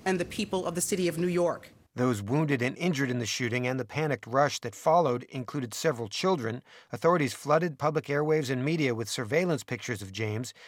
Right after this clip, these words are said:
Speaker 2: and after a tip line call, he was apprehended without incident in Manhattan. Police said they had collected evidence including the gun, a rented U-Haul van, and the clothes James is seen wearing during the alleged attack.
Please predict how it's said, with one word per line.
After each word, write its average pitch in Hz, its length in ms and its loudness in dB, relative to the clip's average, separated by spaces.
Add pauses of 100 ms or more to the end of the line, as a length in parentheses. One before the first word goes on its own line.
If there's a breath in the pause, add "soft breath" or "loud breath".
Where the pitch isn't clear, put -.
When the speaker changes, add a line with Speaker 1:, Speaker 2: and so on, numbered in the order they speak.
(160 loud breath)
Speaker 2:
and 127 100 -2
after 123 240 -2
a 110 40 -6
tip 180 260 -4
line 113 180 0
call, 120 240 2
he 123 140 -2
was 117 120 -4
apprehended 135 600 0
without 135 300 2
incident 143 500 -2
in 123 160 -6
Manhattan. 131 600 -2 (520 loud breath)
Police 143 240 -2
said 147 200 2
they 147 140 2
had 131 180 0
collected 131 380 -4
evidence 160 400 0
including 123 380 -4
the 113 40 -6
gun, 151 460 0 (260 loud breath)
a 127 60 0
rented 131 340 0
U-Haul 156 320 4
van, 151 380 0 (220 loud breath)
and 120 100 -4
the 120 60 0
clothes 160 500 2
James 131 380 0
is 110 100 -4
seen 135 240 -2
wearing 139 320 2
during 131 220 -2
the 127 80 -2
alleged 123 320 0
attack. 143 540 -2